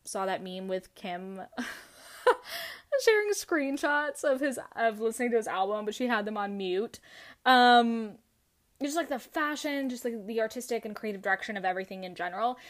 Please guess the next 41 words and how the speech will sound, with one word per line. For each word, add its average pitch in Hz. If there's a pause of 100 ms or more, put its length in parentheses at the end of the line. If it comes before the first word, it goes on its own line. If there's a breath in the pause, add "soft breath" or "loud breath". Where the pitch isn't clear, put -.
(140)
Now, 269
Kanye 415
is 233
one 202
of 208
our 190 (480)
most 226
impressive 190 (200)
creatives, 180 (200)
like, 214
of 202
our 190
generation 185
in 190
general. 185 (380 loud breath)
And 226 (100)
this 262
makes 294 (120)
a 220
lot 202
of 202
sense 196
because 196 (1040 loud breath)
not 233
too 254
long 202
ago, 185
Kanye 214
actually 233
had 202
his 202
own 190
creative 190
agency, 185
also 190
called 190
Donda, 175
after 175
his 180
late 180
mother, 175